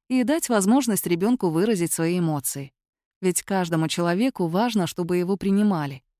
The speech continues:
с его переживаниями и недовольствами. Да, я знаю. Но получается, что вашей дочери это нельзя. В смысле? Но ведь когда она проявляет себя и свои чувства,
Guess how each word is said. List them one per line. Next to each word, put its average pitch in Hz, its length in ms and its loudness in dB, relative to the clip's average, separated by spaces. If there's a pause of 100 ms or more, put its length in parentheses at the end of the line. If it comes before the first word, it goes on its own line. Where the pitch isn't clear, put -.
(140)
с - 120 -6
его 208 240 0
переживаниями 175 1040 0 (140)
и 220 80 2
недовольствами. 151 880 0 (1040)
Да, 196 280 0
я 180 220 -2
знаю. 202 460 0 (580)
Но 165 260 -2
получается, 160 960 -2
что - 220 -6
вашей 185 320 0
дочери 185 400 0
это 185 160 0
нельзя. 220 500 2 (720)
В - 60 -8
смысле? 196 500 2 (520)
Но 185 120 2
ведь 170 160 0
когда 202 320 0
она 202 140 4
проявляет 208 520 0
себя 202 300 0
и 156 40 -2
свои 170 280 -2
чувства, 175 540 -6